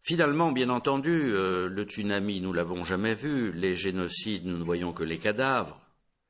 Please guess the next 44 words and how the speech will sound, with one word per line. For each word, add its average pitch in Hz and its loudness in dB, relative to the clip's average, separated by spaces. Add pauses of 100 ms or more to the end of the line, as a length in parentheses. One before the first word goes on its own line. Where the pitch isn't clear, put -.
(800)
Mais 139 4
si 156 0
nous 151 2
avons 139 4
un 123 2
peu 123 0
d'éducation, 98 -2
et 80 -6
je 85 -14
suppose 85 -6
que 85 -2
nous 78 -6
en 80 -2
avons 80 -6
un 98 -2
peu, 165 0 (1400)
nous 113 2
ne 113 0
sommes 101 0
pas 95 0
totalement 95 -2
dupes 165 -4
de 85 -2
l'image. 123 -2 (680)
Nous 113 2
ne 101 -2
pensons 101 0
pas 165 0
que 107 -6
c'est - -4
un 80 0
type 147 -8
qui - -4
s'est 85 -4
amusé 87 -2
à 82 0
mettre 85 -6
des 80 -6
cadavres 80 -2
en 76 -6
série 85 -6
sur - -10
une 80 -10
scène. 160 0